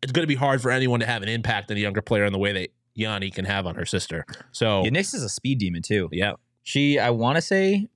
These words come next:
Speaker 2: she is a, she's got three runs, just, like, pinch running.
Speaker 1: Damn.
Speaker 2: Like, she is a speedster. Corbin Carroll, who? Um, but the start of that interview with Jazz was pretty much just congratulating her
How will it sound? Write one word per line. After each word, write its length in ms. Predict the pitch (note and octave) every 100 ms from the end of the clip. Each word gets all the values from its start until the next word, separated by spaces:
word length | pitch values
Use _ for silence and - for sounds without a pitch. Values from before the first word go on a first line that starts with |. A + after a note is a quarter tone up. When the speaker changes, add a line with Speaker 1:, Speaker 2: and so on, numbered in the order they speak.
| _ _ -
Speaker 2:
she 500 | - B2 A#2+ B2 A#2+
is 240 | A2 G#2+ -
a, 400 | G2+ G2 G2+ G2
she's 180 | - A2
got 160 | C3+
three 160 | - C3
runs, 460 | A2+ A#2 D3+ - - _ _ _ _ _ -
just, 180 | -
like, 180 | - F2 _ _
pinch 180 | - A2
running. 300 | G#2+ A#2+ D3 - _ -
Speaker 1:
Damn. 140 | E2+
Speaker 2:
Like, 240 | A2 F2+ -
she 280 | - B2+
is 400 | A#2 G2+ - - _ -
a 80 | G#2
speedster. 480 | - G2+ - - - -
Corbin 200 | A2 G#2+
Carroll, 200 | G#2 G2
who? 220 | G#2 D3+ _ _ _ _ _ -
Um, 500 | C3+ B2 A#2 G2+ F2+ -
but 120 | C3
the 60 |
start 200 | C3 F3
of 40 | E3
that 120 | C3
interview 400 | B2 G#2+ F#2 E2 - _ -
with 340 | A2 A2+ -
Jazz 680 | - G#2+ G2+ F2+ F2+ - - _
was 160 | G#2 G#2+
pretty 160 | C#3+ C#3
much 180 | A#2+
just 140 | A#2+ -
congratulating 560 | A2+ G#2 G2+ G#2 F#2+
her 380 | G2 A#2+ A#2+ A2+